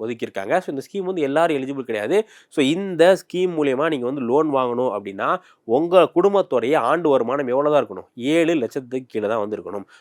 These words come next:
உங்களுடைய குடும்பத்துடைய ஆண்டு வருமானம் வந்து ஏழு பாயிண்ட், ஏழு புள்ளி அஞ்சு, செவன் பாயிண்ட் ஃபைவ் லேக், ஏழரை லட்சத்துக்கு கீழே உங்களுடைய ஆண்டு வருமானம் இருந்துச்சு அப்படின்னா மட்டும்தான் என்ன பண்ணுவாங்க,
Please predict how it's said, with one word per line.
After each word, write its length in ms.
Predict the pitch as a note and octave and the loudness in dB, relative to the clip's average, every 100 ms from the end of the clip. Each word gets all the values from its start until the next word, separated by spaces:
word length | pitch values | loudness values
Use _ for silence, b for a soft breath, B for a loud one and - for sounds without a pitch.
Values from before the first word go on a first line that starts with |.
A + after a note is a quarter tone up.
| b | b
உங்களுடைய 480 | A2+ B2 A2 A#2+ C#3+ | -2 0 4 4 2
குடும்பத்துடைய 360 | C3+ C3 A#2 A2+ | 0 -2 0 -2
ஆண்டு 300 | A#2 A#2+ A2+ | -2 -2 -2
வருமானம் 380 | G#2+ G#2+ G#2+ | -2 -4 -8
வந்து 300 | G2+ D3+ F3 | -6 -4 -4
ஏழு 280 | C3+ D#3+ E3+ | 2 2 2
பாயிண்ட், 260 | C#3 C3+ B2 | -2 -2 0
ஏழு 160 | D3+ | -2
புள்ளி 140 | B2+ G#2+ | -2 -4
அஞ்சு, 200 | G#2 G#2+ - | -4 -8 -2
செவன் 200 | D3+ E3 | 0 0
பாயிண்ட் 240 | D3+ A#2+ | -2 -2
ஃபைவ் 120 | A2+ | -4
லேக், 180 | G#2+ G2+ b b b | -4 -4 b b b
ஏழரை 400 | B2+ E3 D3 B2+ | 4 4 4 2
லட்சத்துக்கு 440 | B2 E3 D3+ C#3+ | 0 0 -2 -4
கீழே 280 | C#3 C#3 C#3+ | -4 0 2
உங்களுடைய 420 | C#3 A#2 A#2 A#2 | 2 2 0 2
ஆண்டு 200 | A#2 C#3 | 0 0
வருமானம் 400 | A#2 A2 A2 A2 | 0 0 -4 -4
இருந்துச்சு 520 | A2 A#2+ G#2 C3+ A2+ - b b | -4 -4 -6 -4 -4 -6 b b
அப்படின்னா 340 | G#2 A#2 A#2 A2+ | -4 -2 -2 -2
மட்டும்தான் 340 | A2 B2 B2 | -2 -2 -2
என்ன 60 | B2 | -4
பண்ணுவாங்க, 420 | A2+ A2 C#3 | -4 -2 0